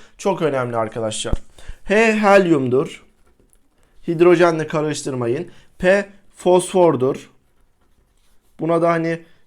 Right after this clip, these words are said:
P, e, işte fosfor direkt bu şekilde bilmeniz gerekiyor. Bunu şeyle ko-, karıştırabilirsiniz. Florla karıştırabilirsiniz. Florun sembolü F, fosforunki ise P'dir. Na sodyumdur.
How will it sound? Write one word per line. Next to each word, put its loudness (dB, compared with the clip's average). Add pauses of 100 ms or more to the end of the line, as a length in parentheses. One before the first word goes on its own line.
P, -4
e, 0
işte -6
fosfor -2
direkt -4
bu -10
şekilde -6 (360)
bilmeniz -4
gerekiyor. -2
Bunu -2 (220)
şeyle 0
ko-, -4
karıştırabilirsiniz. -6
Florla 0
karıştırabilirsiniz. -4
Florun -2 (260)
sembolü -2
F, 0 (260)
fosforunki -2
ise -4
P'dir. -4 (460)
Na 6
sodyumdur. 2